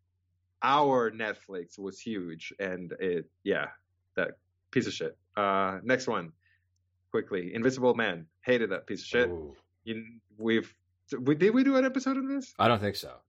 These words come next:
Speaker 1: I don't remember.
Speaker 2: We might have talked
Speaker 1: Okay,
Speaker 2: about it in
Speaker 1: so
Speaker 2: passing.
Speaker 1: Invisible, Invisible Man, uh, ugly wife, who is kinda crazy.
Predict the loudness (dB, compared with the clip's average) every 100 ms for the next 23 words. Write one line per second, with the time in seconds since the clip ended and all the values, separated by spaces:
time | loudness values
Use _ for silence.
0 | _ -10 -8 -6 -6 -4 -4 0 4 6
1 | 6 6 4 6 4 2 0 -2 0 -4
2 | -2 -4 -4 _ _ _ _ _ _ _
3 | _ _ _ _ _ -2 0 0 0 0
4 | 0 0 -2 -6 -14 _ _ _ -10 -4
5 | -2 0 -2 -6 _ _ _ _ -4 -2
6 | 2 2 4 2 0 -6 -20 _ _ _
7 | -20 -14 -10 -12 -10 -6 -2 0 -2 -4
8 | -10 _ _ -12 -8 -8 -8 0 4 6
9 | 6 6 4 2 -2